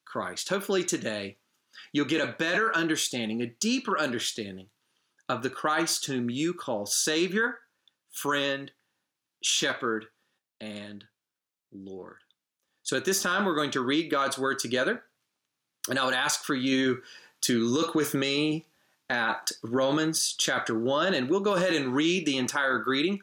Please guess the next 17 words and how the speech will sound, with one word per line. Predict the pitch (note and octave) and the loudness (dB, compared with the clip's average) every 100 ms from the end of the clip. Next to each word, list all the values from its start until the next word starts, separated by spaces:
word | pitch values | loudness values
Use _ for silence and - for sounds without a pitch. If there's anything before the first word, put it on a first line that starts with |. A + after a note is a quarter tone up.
| - - - | -8 -18 -4
which | C3 B2 - | 0 0 0
takes | - - - | 0 0 2
us | C#3+ C#3+ - - | 2 2 0 -4
from | - B2 A#2+ | -2 0 0
verses | A#2 A2+ B2+ G#2+ | 0 0 -2 -2
one | A2+ A2 G#2+ | -2 -2 -2
to | G#2 | -2
seven, | - G2+ F#2+ F#2 | 0 -2 -4 -6
as | F2+ F#2 | -4 -2
I | |
said | F2 - F#2 | -2 -2 -4
before. | F#2 - F#2 F2+ - _ _ _ _ _ _ _ _ - - | -8 -10 -12 -14 -16 _ _ _ _ _ _ _ _ -14 -4
So | - C3 | -2 0
here | F3 | 2
we | F3 | 2
are. | B2 B2+ C3 - _ _ _ _ _ _ _ - | 4 2 -2 -10 _ _ _ _ _ _ _ -10
"Paul, | - E3 F3+ B3 - | -4 0 2 0 -4